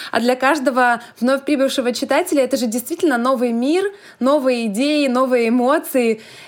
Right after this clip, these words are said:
Это очень странно. Хочется сказать: «Да-да-да, но я же это уже пережил». Но люди-то новые.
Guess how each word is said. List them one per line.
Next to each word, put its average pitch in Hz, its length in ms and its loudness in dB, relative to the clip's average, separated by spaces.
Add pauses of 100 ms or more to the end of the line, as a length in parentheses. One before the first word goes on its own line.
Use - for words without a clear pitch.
(160)
Это - 300 2
очень 269 360 2
странно. 247 440 0
Хочется 302 380 0
сказать: 285 240 2
«Да-да-да, 453 480 4
но 330 60 4
я 311 200 2
же 508 60 0 (100)
это 508 120 2
уже 440 200 2
пережил». 349 520 2
Но 254 160 2
люди-то 269 460 2
новые. 262 500 2